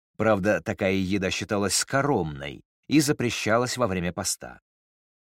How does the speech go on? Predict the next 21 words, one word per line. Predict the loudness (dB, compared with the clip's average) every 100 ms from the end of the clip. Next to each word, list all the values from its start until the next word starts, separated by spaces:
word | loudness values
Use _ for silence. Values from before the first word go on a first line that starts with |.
| _ _ _ _ _ _
В | 0
остальном | 2 4 4 4 4 4
же | 2
это | 2 2 2
животное | 4 2 2 0
воспринималось | 2 0 0 0 2 2 2 0
как | -4 -2
нечистое, | -2 0 -2 -2 0 0 0
связанное | 0 2 2 2 0 0 -2
с |
дьяволом. | -4 -6 -6 -6 -12 -18 -20 _ _ _ _ _
Оно | 0 2
символизировало | 2 2 2 2 2 2 2 -2
похоть | 0 2 2 2 -4 -6
и | -12 -4
алчность. | -4 -4 -8 -10 -10 -14 -14 -16 _ _ _ _ _ _ _
В | -6
Евангелии | -2 4 4 4 4 4 6 4
от | 2 0
Матфея | 0 -2 -2 0 2
написано, | 2 -2 -2 -4 -6 -10 -16